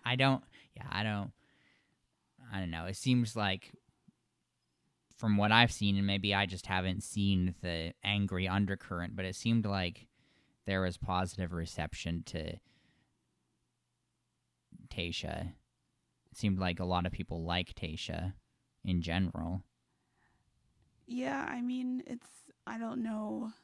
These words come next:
Speaker 2: Maybe she'll get to host Bachelorette next year. Um, I,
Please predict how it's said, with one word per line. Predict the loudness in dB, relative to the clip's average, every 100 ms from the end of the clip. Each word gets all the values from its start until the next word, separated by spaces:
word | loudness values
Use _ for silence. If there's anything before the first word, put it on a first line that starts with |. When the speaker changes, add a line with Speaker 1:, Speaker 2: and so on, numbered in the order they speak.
| _ _ _ _ _ _ _ _ _
Speaker 2:
Maybe | -8 -6 -6
she'll | -8 -8
get | -10
to | -10 -10
host | -8 -8 -8 -12 -16 -20 _ -6
Bachelorette | -6 -6 -8 -8 -8
next | -10 -10 -10
year. | -12 -10 -10 -10
Um, | -12 -14 -16 -18 -12
I, | -12 -10